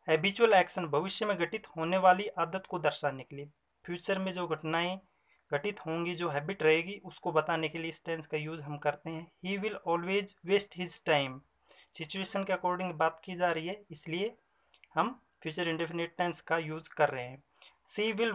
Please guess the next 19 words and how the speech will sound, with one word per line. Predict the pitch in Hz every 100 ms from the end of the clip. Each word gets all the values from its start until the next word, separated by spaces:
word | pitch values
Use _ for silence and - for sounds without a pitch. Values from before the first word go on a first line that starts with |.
| 170
watch | 185 214 -
T | 185
V | 185 202 -
at | 170
the | - 190 - -
cost | 196 -
of | 185 -
her | 175 226 - _ _ _
study।" | - 160 135 127 117 - _ _ _ _ _ _ _ - _ - -
आगे | 151 170
देखिए, | 190 208 185 190 226 _ _ _ _ _ _ _ _ _ _ - - _ _ _
Next | 160 202 - -
है | 185 - - _ _ _ _ _ _ _ _ _ _ _ _ _ _ _ _ _ _ _ _ _ _ _ - - - - _ - - _ _ _ _ _ _ _
Adverbs। | 165 160 151 127 127 - - - - _ -
Adverb | 156 165 180 214 202 - - - -
हमारे | 143 139 160
लिए | 170
helpful | 165 156 160 - 202
रहेंगी | 175 180 190 175 202